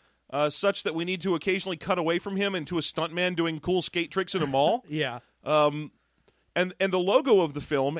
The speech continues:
Speaker 1: includes a lot of pictures of him skateboarding behind it. So you think, "Oh, it's a s-, a, a skateboarding movie? This is, that's what this is?" But no, it's just 'cause he's skateboarding at the time that the logo of the movie is on screen, so, or the title, I guess.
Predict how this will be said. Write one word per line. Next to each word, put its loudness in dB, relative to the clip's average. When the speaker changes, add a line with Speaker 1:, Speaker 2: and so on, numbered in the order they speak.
Speaker 1:
includes -4
a 0
lot 2
of -2
pictures -4
of -6
him -2
skateboarding -2
behind 0
it. -6
So -6
you -2
think, -2
"Oh, 10
it's 2
a -6
s-, -4
a, 0
a 2
skateboarding -4
movie? -2
This -6
is, -8
that's -2
what -6
this -4
is?" -4
But -4
no, 6
it's -2
just -2
'cause -4
he's -4
skateboarding 2
at -4
the -4
time 2
that -6
the -6
logo 4
of 0
the -6
movie 0
is -4
on -2
screen, -6
so, -2
or -10
the -6
title, 0
I -2
guess. -4